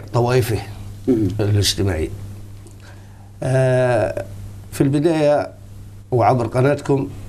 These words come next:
Speaker 1: نحب نوصل صوت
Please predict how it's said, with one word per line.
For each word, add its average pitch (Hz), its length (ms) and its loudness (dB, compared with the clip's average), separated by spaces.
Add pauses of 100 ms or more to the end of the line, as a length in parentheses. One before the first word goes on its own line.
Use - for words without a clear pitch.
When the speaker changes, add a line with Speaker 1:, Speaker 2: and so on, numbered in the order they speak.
(540)
Speaker 1:
نحب 135 420 0 (300)
نوصل 123 360 2
صوت - 520 0